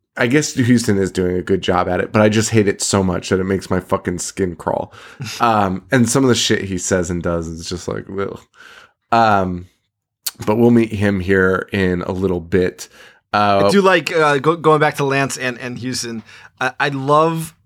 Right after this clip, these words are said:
Speaker 2: you said that Lance is, like, doing spot on, and he is. I love the behind the scenes. I know you're probably gonna talk about it in a second,
Speaker 1: Yeah.
Speaker 2: but,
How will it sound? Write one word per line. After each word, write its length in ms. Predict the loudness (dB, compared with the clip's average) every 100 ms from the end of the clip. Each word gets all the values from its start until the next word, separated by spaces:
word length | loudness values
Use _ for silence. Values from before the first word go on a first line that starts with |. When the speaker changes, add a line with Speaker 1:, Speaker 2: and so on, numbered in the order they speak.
| -20
Speaker 2:
you 360 | -18 -4 0
said 180 | 2 2
that 140 | 2
Lance 340 | 0 0 0 -4
is, 300 | -6 -8 -6
like, 180 | -8 -8
doing 160 | -10
spot 380 | -6 -2 0 0
on, 300 | -2 -6 -8 -12 -10
and 100 | -4
he 60 | -2
is. 360 | -2 0 0
I 100 | -2
love 300 | -4 0 0
the 60 | 0
behind 340 | -2 -2 -2
the 60 | 0
scenes. 400 | 0 -2 -6 -8
I 100 | -6
know 120 | -4
you're 120 | -4
probably 200 | -6 -12
gonna 120 | -12 -12
talk 200 | -12 -14
about 180 | -14 -14
it 40 |
in 60 | -8
a 40 |
second, 280 | -8 -6 -4
Speaker 1:
Yeah. 120 | -4
Speaker 2:
but, 160 | -6